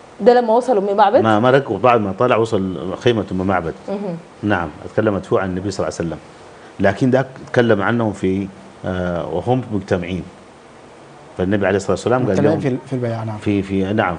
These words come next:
Speaker 2: في، في نفس العقبة.
Speaker 3: مهم.
Speaker 2: يعني الآن هم بيجتمعوا والموضوع سر، فهم عرفوا من، عن طريق الشيطان. وحتى لما من جوم بعد ذاك اتفرغوا وما عرفوا منه،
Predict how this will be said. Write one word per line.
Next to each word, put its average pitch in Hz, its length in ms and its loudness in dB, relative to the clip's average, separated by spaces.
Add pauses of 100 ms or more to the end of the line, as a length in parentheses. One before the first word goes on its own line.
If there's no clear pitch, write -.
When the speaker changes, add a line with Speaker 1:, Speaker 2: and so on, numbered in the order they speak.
Speaker 2:
في، 98 160 -2 (160)
في 104 100 -4
نفس 127 180 -4
العقبة. 90 340 -2 (240)
Speaker 3:
مهم. 117 160 -4 (240)
Speaker 2:
يعني 104 200 4
الآن 123 300 2
هم 117 180 -2
بيجتمعوا 117 500 -2 (640)
والموضوع 92 920 0
سر، 131 280 0
فهم 107 340 -2
عرفوا 104 280 0
من، 92 260 -4
عن 90 60 -6
طريق 101 260 0
الشيطان. 90 420 -4 (600)
وحتى 90 300 0
لما 110 100 2
من 98 180 0
جوم 127 220 2
بعد 95 140 -2
ذاك 107 160 -4
اتفرغوا 113 480 0 (440)
وما 107 140 2
عرفوا 101 300 -2
منه، 90 240 -2